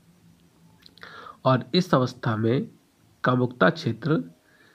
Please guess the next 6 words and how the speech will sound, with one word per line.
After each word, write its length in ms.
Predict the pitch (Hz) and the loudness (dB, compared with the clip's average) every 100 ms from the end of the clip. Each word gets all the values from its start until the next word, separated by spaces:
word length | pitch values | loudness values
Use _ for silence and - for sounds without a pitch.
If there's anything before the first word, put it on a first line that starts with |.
| _ | _
जेनाइटल 600 | - 120 143 143 139 160 120 | -2 2 4 4 2 2 0
होते 300 | 113 - - | -4 -10 -16
हैं, 160 | - _ _ | -18 _ _
जननेंद्रियाँ 880 | 120 117 127 135 127 127 127 131 131 | -4 0 4 6 4 4 4 4 4
होती 320 | 117 98 - 110 | 2 -6 -8 -8
हैं। 180 | 107 | -8